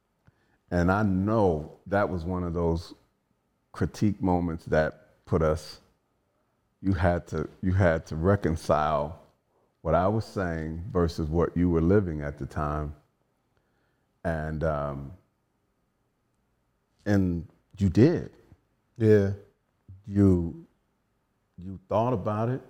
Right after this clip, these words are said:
Speaker 1: You even, we had some more discussion about it. Um, and you would come to Philadelphia and you would see my apartment. Um,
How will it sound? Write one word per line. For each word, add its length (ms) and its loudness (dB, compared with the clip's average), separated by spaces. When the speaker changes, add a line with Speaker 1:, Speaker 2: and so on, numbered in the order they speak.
Speaker 1:
You 160 2
even, 340 2
we 140 2
had 280 2
some 140 -8
more 260 2
discussion 560 -2
about 340 -2
it. 100 -10
Um, 760 -6
and 480 0
you 160 -2
would 160 2
come 220 0
to 80 -2
Philadelphia 840 -2
and 160 0
you 100 4
would 160 0
see 580 0
my 280 -2
apartment. 500 -8
Um, 680 -2